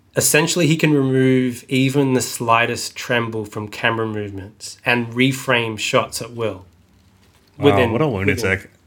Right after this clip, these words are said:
Speaker 1: within a certain boundary, but, but it gives him a lot more freedom than he otherwise would have. And in this case, he ended up digitally stabilizing every single shot,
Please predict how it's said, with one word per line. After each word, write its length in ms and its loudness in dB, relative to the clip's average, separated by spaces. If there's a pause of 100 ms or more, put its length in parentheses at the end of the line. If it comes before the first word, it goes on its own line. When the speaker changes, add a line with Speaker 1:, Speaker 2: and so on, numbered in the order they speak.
(140)
Speaker 1:
within 260 0
a 40 -6
certain 260 -6
boundary, 420 -4
but, 120 -14 (240)
but 100 -8
it 100 -6
gives 220 2
him 140 2
a 20 -4
lot 220 -2
more 180 -4
freedom 460 -2
than 140 -6
he 120 -4
otherwise 340 -6
would 120 -14
have. 360 -10 (720)
And 380 0
in 240 4
this 220 4
case, 380 0
he 120 2
ended 180 0
up 160 0
digitally 360 0
stabilizing 920 -4
every 380 2
single 360 -6
shot, 420 -16